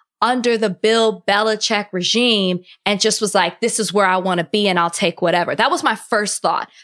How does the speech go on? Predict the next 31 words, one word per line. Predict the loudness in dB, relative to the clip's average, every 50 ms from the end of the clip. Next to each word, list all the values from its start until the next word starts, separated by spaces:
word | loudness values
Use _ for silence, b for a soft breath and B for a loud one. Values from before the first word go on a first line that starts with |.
| B B
Uh, | 2 2 2 2
so | 2 2 0 0
apparently | 0 0 0 2 2 2 2 2 2 2 2 2
Adam | 2 2 2 0 0
Schefter | 0 0 0 0 0 0 0 0
reported | 0 0 0 0 0 0 2 2 0 0 0
that | 2 2 2 2 0 -2 -6 _ _ _ -10
the | -4 -4 -2 0 0
only | 0 0 2 0 0
team | 0 0 0 0 0 2 2
that | 2 0 0
was, | 2 2 2 2 0 -2 -4 -6 -6 _ 0
or | 2 2
the | 2 2
only | 2 2 2 0
teams | 0 -2 0 0 2 2 2 2 2
that | 2 0 2
were | 0 0
interested | 0 0 0 0 0 0 0 -2 0 0 0 0
in | -2
Cam | -2 0 0 0 2
Newton | 2 0 2 2 2
were | 0
the | 0 0
Browns, | -2 0 0 2 2 2 0 0 -2 -4 -6
who | -8 -8 -6 -4 -2
had | 0 0 0
a | 0
conversation | 0 -2 -2 -2 0 0 0 0 0 0 0
with | 0 0 0
him, | -2 -4